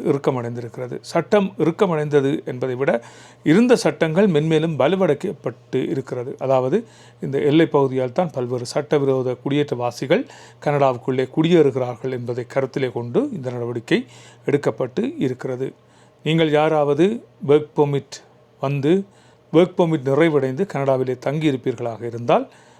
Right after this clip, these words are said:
நீங்கள் உடனடியாக நாடு கடத்தப்பட இருக்கிறீர்கள். அதே வேளையில் இந்த ஸ்டூடெண்ட் விசாவுக்கும் அதே நடைமுறை தான் இருக்கிறது.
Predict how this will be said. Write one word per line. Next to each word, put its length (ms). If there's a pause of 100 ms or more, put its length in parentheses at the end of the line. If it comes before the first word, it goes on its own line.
(460)
நீங்கள் 240
உடனடியாக 600
நாடு 260
கடத்தப்பட 640
இருக்கிறீர்கள். 680
அதே 240
வேளையில் 340 (500)
இந்த 140
ஸ்டூடெண்ட் 460
விசாவுக்கும் 640
அதே 160
நடைமுறை 380
தான் 160
இருக்கிறது. 480